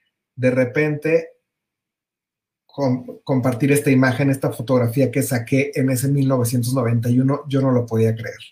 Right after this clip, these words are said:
Cuando por primera vez se anuncia, bueno, ni siquiera lo habían anunciado, pero empezaron a cambiar la marquesina del teatro.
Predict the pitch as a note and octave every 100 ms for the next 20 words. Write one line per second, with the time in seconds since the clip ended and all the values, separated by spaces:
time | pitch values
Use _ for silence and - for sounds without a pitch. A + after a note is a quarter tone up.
0 | _ - - - - _ _ - C#3 D3
1 | - B2+ D3 D3 E3 F3 E3 D#3+ - -
2 | C#3+ C#3 D#3 D#3+ - D#3 D3+ E3 - E3
3 | C#3 C3+ B2+ D#3+ - E3 D#3 D#3 C#3+ A#3
4 | C4 G#3+ E3+ C#3+ B2 C#3 D#3+ D#3 D3+ C3
5 | B2+ C3+ D#3+ E3+ F3 D#3 C#3+ - A#2 C#3+
6 | D3 D3 B2 C3 C3 B2+ C#3+ G#3+ -